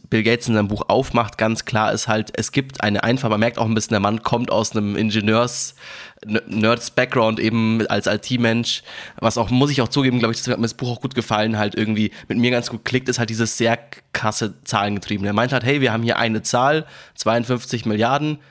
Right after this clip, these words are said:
die muss auf Null. Wenn wir das geschafft haben, top. Oder weitere wichtige Zahl ist, äh, wenn man sagt, man spricht über Elektrizität und über, über Energie. Wir haben ungefähr fünftausend Gigawatt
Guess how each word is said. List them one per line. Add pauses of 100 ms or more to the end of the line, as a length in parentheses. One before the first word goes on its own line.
(300)
die
muss
auf
Null.
Wenn
wir
das
geschafft
haben, (340)
top. (540)
Oder
weitere
wichtige
Zahl
ist,
äh, (120)
wenn
man
sagt,
man
spricht
über
Elektrizität
und
über,
über
Energie. (440)
Wir
haben
ungefähr (800)
fünftausend
Gigawatt